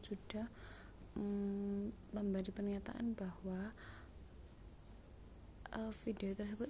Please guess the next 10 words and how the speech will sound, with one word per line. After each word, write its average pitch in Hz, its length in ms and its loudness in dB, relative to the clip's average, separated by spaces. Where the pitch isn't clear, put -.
akan 226 320 2
di 208 80 8
take 196 320 2
down, 208 320 4
dihapus 196 540 2
dari 185 240 4
sosial 202 320 0
media 190 400 2
manapun 170 720 0
gitu. - 480 -4